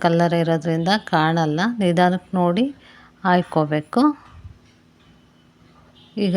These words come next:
ಇದು ಹುರಿದಿದ್ದಾಗಿದೆ. ಈಗ ನೋಡಿ, ಈ ರೀತಿ ಕಲ್ಲರ್ ಬರಬೇಕು. ಮತ್ತು ಹುಳ್ಳಿಕಾಳು ಈ ರೀತಿ ಇಸುಕಿದಾಗ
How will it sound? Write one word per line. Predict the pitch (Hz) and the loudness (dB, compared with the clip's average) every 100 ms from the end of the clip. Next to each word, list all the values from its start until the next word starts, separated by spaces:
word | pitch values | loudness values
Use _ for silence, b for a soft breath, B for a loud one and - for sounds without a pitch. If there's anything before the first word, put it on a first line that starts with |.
| 190 | 2
ಇದು | 175 | 4
ಹುರಿದಿದ್ದಾಗಿದೆ. | 175 170 190 185 165 160 160 151 147 143 | 2 0 0 2 2 2 0 -2 -4 -2
ಈಗ | 175 254 262 - b b b b _ - | -2 -2 -4 -14 b b b b _ -4
ನೋಡಿ, | 180 180 | 0 2
ಈ | 170 170 | 2 0
ರೀತಿ | 165 220 - | -2 -4 0
ಕಲ್ಲರ್ | 156 156 156 | 0 0 -2
ಬರಬೇಕು. | 156 147 151 139 - 277 277 B B - 190 | -6 -8 -8 -4 -2 -2 -4 B B -4 -2
ಮತ್ತು | 180 202 190 175 | 2 4 4 4
ಹುಳ್ಳಿಕಾಳು | 190 214 220 214 180 175 185 175 170 | 4 4 4 4 4 4 2 2 0
ಈ | 170 190 | -2 0
ರೀತಿ | 185 202 185 175 | 0 2 0 0
ಇಸುಕಿದಾಗ | - 202 180 175 | -2 -2 2 2